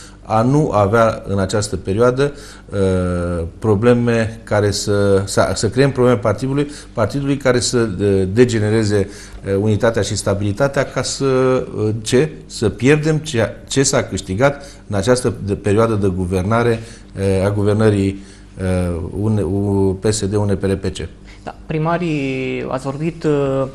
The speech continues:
Speaker 2: ă, sunt, ă, dispuși să facă un pas înapoi, se tem de ceva?
Speaker 1: Primarii sunt hotărâți să mergem, ă, și au spus toți, ă, „Dom'le,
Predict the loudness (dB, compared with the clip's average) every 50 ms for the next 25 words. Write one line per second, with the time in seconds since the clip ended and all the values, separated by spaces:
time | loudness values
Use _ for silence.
0 | -12 -18 -18 -18 -18 -14 -12 -10 -8 -8 -8 -8 -10 -10 -12 -14 -14 -16 -18 -18
1 | -12 -10 -8 -8 -8 -6 -4 -2 -2 0 0 0 -2 -2 -4 -6 -12 -18 -14 -12
2 | -10 -6 -4 -4 -2 0 0 0 0 -2 -4 -2 0 -2 -2 -2 -4 -8 -8 -6
3 | -4 -4 -4 -4 -4 -6 -6 -6 -4 -4 -4 -4 -4 -6 -6 -4 -4 -4 -4 -6
4 | -8 -14 -18 -20 -20 -18 -10 -6 -4 -2 0 0 2 2 2 0 0 -2 -4 -6
5 | -6 -6 -4 -4 -2 0 0 0 0 0 -2 -2 0 0 2 2 2 2 2 2
6 | 0 0 0 0 0 0 0 0 0 0 0 0 0 0 2 2 0 0 -2 -2
7 | -4 -8 -8 -4 -2 -2 -2 -2 -2 -4 -4 -4 -2 -2 -2 -2 -2 -6 -10 -16
8 | -18 -18 -20 -20 -18 -12 -8 -4 -2 -2 0 0 -2 -2 -2 -2 -2 -2 -2 -4